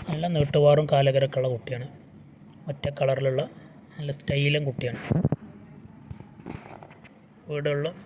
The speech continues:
ഫാമുകൾക്കൊക്കെ നിർത്തി നല്ല സ്റ്റോക്ക് ക്വാളിറ്റിയിൽ നിർത്താനൊക്കെ പറ്റിയ നല്ല കുട്ടിയാണ്. ഈ വീഡിയോയിൽ കാണുന്ന വളർത്തുകാർക്ക് പറ്റിയ നല്ലൊരു ബ്രൗൺ കളർ കാങ്കയത്തിൻ്റെ കുട്ടിനെ കൊടുക്കാണ്ട്. ഇതിന് ഉദ്ദേശിക്കുന്ന വില വെറും പതിമൂന്ന് അഞ്ഞൂറാണ്.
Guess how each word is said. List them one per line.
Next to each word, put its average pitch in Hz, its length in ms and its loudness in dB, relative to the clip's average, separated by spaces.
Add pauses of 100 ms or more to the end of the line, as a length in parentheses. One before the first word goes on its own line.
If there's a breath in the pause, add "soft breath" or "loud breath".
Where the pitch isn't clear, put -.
(140)
ഫാമുകൾക്കൊക്കെ 147 640 -2
നിർത്തി 143 400 -2
നല്ല 147 220 -4
സ്റ്റോക്ക് 143 300 -2
ക്വാളിറ്റിയിൽ 147 400 0
നിർത്താനൊക്കെ 139 480 -2
പറ്റിയ 139 240 -2
നല്ല 139 300 0
കുട്ടിയാണ്. 127 360 -8 (240)
ഈ - 80 4
വീഡിയോയിൽ 202 320 6
കാണുന്ന 170 280 6
വളർത്തുകാർക്ക് 165 560 2
പറ്റിയ 151 240 -8
നല്ലൊരു 156 280 2
ബ്രൗൺ 147 300 6
കളർ 147 200 6 (240)
കാങ്കയത്തിൻ്റെ 139 580 0
കുട്ടിനെ 131 280 -6 (1040)
കൊടുക്കാണ്ട്. 143 440 -2
ഇതിന് 143 220 -2
ഉദ്ദേശിക്കുന്ന 151 580 0
വില 151 200 4
വെറും 147 180 2 (120)
പതിമൂന്ന് 147 500 0
അഞ്ഞൂറാണ്. 135 420 -2